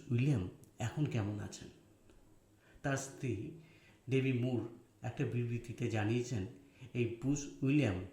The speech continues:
এখন হাঁটা চলা, কথা বলা এবং তার স্মৃতিশক্তিও বিলুপ্ত হতে চলেছেন।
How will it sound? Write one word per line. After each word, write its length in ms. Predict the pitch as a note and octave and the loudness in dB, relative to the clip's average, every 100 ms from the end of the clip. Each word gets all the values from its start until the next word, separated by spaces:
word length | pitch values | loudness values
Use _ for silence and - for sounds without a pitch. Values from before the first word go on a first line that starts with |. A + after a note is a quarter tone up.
| - - | -16 -4
এখন 540 | C3 A#2+ B2+ A2+ A2+ - - - | -2 0 0 -2 -4 -12 -20 -20
হাঁটা 380 | - A#2 A#2 C#3 | -4 0 2 2
চলা, 500 | C3+ C3+ B2+ B2+ C3 - - - _ - | 2 2 4 2 -2 -8 -20 -20 _ -2
কথা 340 | A#2 - D3 | -2 2 4
বলা 440 | B2 B2 A2 A2+ - - - - - - | 6 4 4 0 -6 -16 -20 -20 -20 0
এবং 440 | C#3+ C3 A#2+ F#2+ - - - - - - - - | 4 6 4 0 -6 -16 -20 -20 -20 -20 -20 -2
তার 180 | A2+ G#2 | 0 0
স্মৃতিশক্তিও 1000 | - A#2+ - D3 D#3 D#3 - A2+ G#2+ - - - _ _ _ B2 | -2 -4 -2 -4 -4 -4 0 0 0 -6 -16 -20 _ _ _ -2
বিলুপ্ত 460 | B2 A#2 - - | 0 0 -2 -4
হতে 260 | F#2+ F#2+ F#2+ | -4 -4 -6
চলেছেন। 460 | - - - - | -8 -10 -12 -16